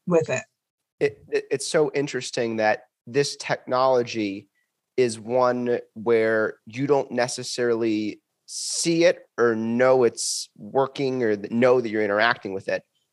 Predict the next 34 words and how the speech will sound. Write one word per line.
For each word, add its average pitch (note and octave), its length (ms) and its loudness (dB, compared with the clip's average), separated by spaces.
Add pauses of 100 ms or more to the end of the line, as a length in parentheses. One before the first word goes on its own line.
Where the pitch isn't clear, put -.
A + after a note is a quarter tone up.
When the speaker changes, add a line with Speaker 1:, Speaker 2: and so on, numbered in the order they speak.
(120)
Speaker 2:
I-, C3 40 4
if - 120 0
you D#3 60 2
Speaker 1:
Right. C#3 220 0 (100)
Speaker 2:
thought D3 120 6
about, C3 320 4
like, A2 180 -4
a G#2+ 40 -10
comparison A#2+ 560 -2
to - 100 -16
the A2 80 -4
mechanical C#3+ 640 -2
world, G2+ 380 0 (340)
imagine B2+ 340 2
there B2+ 60 0
was A#2 100 -2
a A2+ 40 -4
physical B2+ 420 -2
machine A2+ 600 -2 (520)
and B2+ 140 2
you A#2+ 100 -2
couldn't B2+ 300 -2
see C3+ 300 0
it B2+ 220 2
and A#2 280 0
it A2+ 160 -2
just, - 400 -4
it A#2 60 -4
just A2 240 -6
did C3 160 4
its - 180 -2
thing. - 300 0 (240)
Um, A2+ 220 4
that's, A#2+ 380 -2